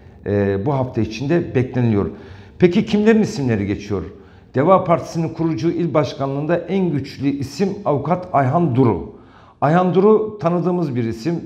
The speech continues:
Daha önceden ak Parti Merkez İlçe Yönetim'de görev almış bir kişi. Karabüklerin yakinen tanıdığı, avukatlık mesleğini icra eden genç bir arkadaşımız.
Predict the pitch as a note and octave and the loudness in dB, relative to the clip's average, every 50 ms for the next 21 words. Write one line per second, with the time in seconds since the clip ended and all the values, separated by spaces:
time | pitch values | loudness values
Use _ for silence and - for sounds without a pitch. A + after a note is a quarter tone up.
0 | - D#3 D#3 E3 D#3+ D3+ C3 D3 D#3 D#3+ D3 - - C#3+ - - D#3 D3+ D3+ - | -6 -2 -2 -2 -2 -2 -4 -4 -4 -4 -4 -4 -6 -6 -6 -4 -4 -4 -4 -4
1 | C#3+ D3 D3 C#3+ B2+ - - D3+ C#3 C3 C3 B2+ - E3 C#3+ C#3 C3 B2 B2+ - | -4 0 0 0 -2 0 -4 -4 -2 -2 -4 -4 -2 -2 0 0 0 0 -2 -2
2 | B2 A#2+ A2+ A#2+ A2 A2+ B2 B2+ C3 B2+ A2+ G2 F2+ F2+ F2 - - - E2 - | -2 0 0 0 2 2 2 4 4 4 4 2 2 -2 -6 -10 -12 -12 -14 -12
3 | - - C#3+ D3 C3 - - - - - - - _ - - D3+ D#3 C3+ B2+ A#2+ | -10 -8 -6 -6 -6 -8 -14 -20 -20 -20 -20 -20 _ -2 2 4 4 4 2 0
4 | - - C3 B2+ C#3 C#3 C#3+ D3+ D3+ - - C#3+ A#2 G#2+ G2+ - - B2+ B2 A#2 | 0 -2 -2 0 0 0 0 0 -2 -2 -4 -2 -2 -2 -2 -2 -2 0 0 0
5 | G#2 F2+ A#2+ D3 C#3+ - - - - - - - B2 C3+ B2+ B2 D#3 D3 - - | 0 2 0 0 -2 -2 -8 -12 -18 -18 -6 -2 -2 -2 -2 0 -2 -2 -2 -4
6 | C3 B2 - A#2 A#2 - - - A2 A2+ A2 G#2+ G#2+ - - B2+ G#2+ A#2+ A#2 A#2 | -10 -6 -2 -2 -2 -2 -2 -4 -4 -2 0 0 -2 -2 -2 -4 -2 0 2 2
7 | G2+ G2+ B2 E3 E3 C3+ C3+ B2+ B2+ B2+ - C3 A2+ G#2 - A#2 G#2 G#2 - - | 2 2 0 -2 -2 0 0 -2 -2 -2 -2 -2 -2 0 -2 -2 -2 -2 -2 -4
8 | G2 F2+ E2+ E2+ - | -6 -8 -10 -10 -12